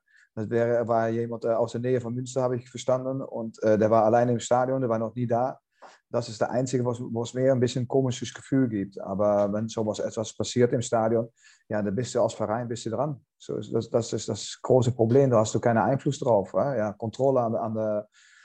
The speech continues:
am Zaun. Aber ja, das ist natürlich auch schwierig in, äh, im eigenen Haus, das, äh, das zu haben. Und, äh, ja, ich denke, Rot-Weiß macht es gut, und durch nochmals dahin zu gehen und, äh, der letzte Strohhalm nochmal zu packen und, äh, schauen, ob, ob da noch was geht.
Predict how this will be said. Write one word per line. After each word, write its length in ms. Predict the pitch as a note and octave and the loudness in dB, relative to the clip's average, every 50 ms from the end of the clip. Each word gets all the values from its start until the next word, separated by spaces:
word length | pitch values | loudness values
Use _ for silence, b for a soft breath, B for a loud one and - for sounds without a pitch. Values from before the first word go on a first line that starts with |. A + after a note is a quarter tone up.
| B B B | B B B
am 160 | B A2+ A2 | B -8 -4
Zaun. 320 | - - B2+ C3 C3+ B2+ A2 | 0 4 6 6 6 6 4
Aber 560 | F#2 F#2+ G2+ A2 G#2+ G#2 G#2 G2 F#2+ G#2 - _ _ | 2 2 2 4 4 4 2 2 0 -4 -10 _ _
ja, 200 | - G#2+ G#2 G#2 | -6 -6 -4 -4
das 140 | G2+ G2+ G2+ | -4 -6 -8
ist 60 | - - | -8 -6
natürlich 200 | - B2 A#2+ A#2 | 0 2 4 6
auch 120 | B2 A#2 | 4 4
schwierig 420 | - - - B2 A#2+ A#2 A2+ - | 2 0 0 0 0 0 -2 -2
in, 100 | A2+ A2 | -4 -4
äh, 160 | A2 A2 A2 G2+ | -4 -4 -4 -4
im 120 | A2+ G#2+ | -4 -2
eigenen 260 | - G2+ G#2+ G#2+ G#2+ G#2 | -2 0 0 0 0 2
Haus, 220 | G#2+ A2 G#2 - | 0 0 0 -2
das, 220 | - G#2 - - | -6 -6 -6 -4
äh, 180 | - G#2+ G#2 G#2 | -4 -2 -2 -2
das 160 | G#2+ G#2 - | -2 -4 -6
zu 160 | - - G#2 | -6 -6 -4
haben. 340 | F#2+ G2+ G2+ G2 G2 G2+ G2+ F#2 | -2 0 0 0 -2 -2 -6 -6
Und, 200 | F#2+ F#2+ F#2+ - | -8 -6 -4 -2
äh, 300 | G#2+ G2 G2 F#2 F2+ - - _ B B B B B B B B B | -2 0 0 0 -2 -2 -6 _ B B B B B B B B B
ja, 340 | A2+ A2 G#2+ G#2 F#2 F2 - _ _ _ _ _ _ - | 0 2 2 2 2 0 -4 _ _ _ _ _ _ -6
ich 140 | A2+ G#2+ - | -6 -2 0
denke, 840 | - B2+ B2+ B2 B2 B2 A#2+ A#2+ A#2 A#2 A#2 A#2 A2+ A2+ G#2 F2+ G#2+ A2+ | 2 2 2 4 4 4 6 6 6 4 4 4 2 2 2 0 0 0
Rot-Weiß 360 | A2 A#2+ A2+ A#2 A2+ A2 G#2+ | 0 -2 -2 -2 -2 -2 -2
macht 180 | A2+ A#2 A2+ A#2 | -4 -4 -4 -6
es 120 | - - | -8 -6
gut, 200 | - C3+ C3+ C3+ C3+ | -4 -4 -2 -2 -4
und 280 | B2 B2 - - A#2+ | -4 -4 -6 -8 -6
durch 280 | C3 B2 A2+ A2 A2 A2+ B2 - - | -4 -2 -2 -4 -4 -8 -10 -6 -2
nochmals 380 | C3 B2 B2+ C3+ B2+ A#2 - | -2 0 2 2 2 2 2
dahin 220 | - B2 A#2 B2 C3 | 2 2 2 2 0
zu 160 | A#2+ B2 A#2 | 0 0 0
gehen 300 | B2 B2 B2 B2 B2 B2+ | 2 2 2 2 0 -2
und, 240 | B2 A#2+ A#2 A2+ - | -6 -8 -8 -6 -4
äh, 180 | A2+ A#2 A2+ | -2 -2 0
der 120 | G#2+ A#2 A#2 | 0 2 2
letzte 260 | A#2+ A2+ - - A#2+ | 0 0 -2 -6 -10
Strohhalm 420 | - - - C3+ C3 B2 B2 A#2 | -8 -4 -2 0 2 2 2 0
nochmal 540 | A2+ A2 G#2+ A2+ A2 A2 G#2+ G#2+ G#2+ G#2 G#2 - _ | -2 -4 -4 -4 -2 -2 0 -2 -2 -4 -6 -10 _
zu 140 | - A2+ G2+ | -10 -8 -4
packen 360 | - A2 G2+ - B2 B2 B2+ | -2 -2 -2 -2 -4 -6 -8
und, 200 | A#2+ A#2 A2 A#2+ | -8 -12 -10 -8
äh, 160 | B2 A2+ A2 | -6 -6 -6
schauen, 320 | G#2+ - B2 A2+ A2+ A2+ A#2 | -2 4 6 6 6 6 4
ob, 260 | A2+ A2 A2 - - | 2 0 -2 -4 -2
ob 180 | A#2 A2+ A2+ | -2 0 0
da 100 | A2 A2 | 2 2
noch 120 | G#2+ A2 G2+ | 0 0 -2
was 140 | G#2 - - | -4 -4 -2
geht. 320 | - A#2 A2 A2+ - - | 0 2 2 0 -2 -6